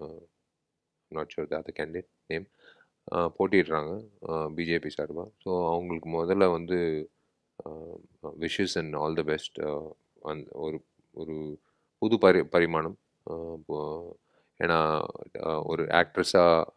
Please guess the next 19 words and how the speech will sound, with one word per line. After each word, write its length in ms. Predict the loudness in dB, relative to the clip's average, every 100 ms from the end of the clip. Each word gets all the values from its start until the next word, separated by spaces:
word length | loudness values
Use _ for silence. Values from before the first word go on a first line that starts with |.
| -6
ஆ, 540 | -2 0 0 -2 -4 -6 -6
இருந்து 520 | -4 -4 -4 -4 -4 _ _ _
அப்புறம் 360 | -6 -2 0 0
சித்தியா 420 | 0 2 6 8 8
வந்து 360 | 4 2 4
எல்லார் 300 | 6 6 6
வீட்டுக்குள்ள 440 | 4 2 -2 -4 -2
பூந்து, 360 | -4 -4 -6 -8 _ _ _ -6
ஆ, 720 | -2 2 2 2 2 0 -2 -4 -6 -8 -10 -12 -2
கலக்கி 520 | 2 2 0 -4 -6 _
அப்-, 380 | -18 -16 -14 -8
இன்னைக்கு 260 | -4 -2
வந்து 520 | -4 -2 0 0 -2 -8 -18 _
அரசியல் 440 | -4 -2 -2 -4 -4
ரீதியா 300 | -2 0 -2
வந்து 280 | -2 -6 -8
வராங்க. 380 | -6 -6 -8 -12 _ _ _
So 160 | -6 -2
அவங்களுக்கு 580 | -2 -4 -6 -4 -4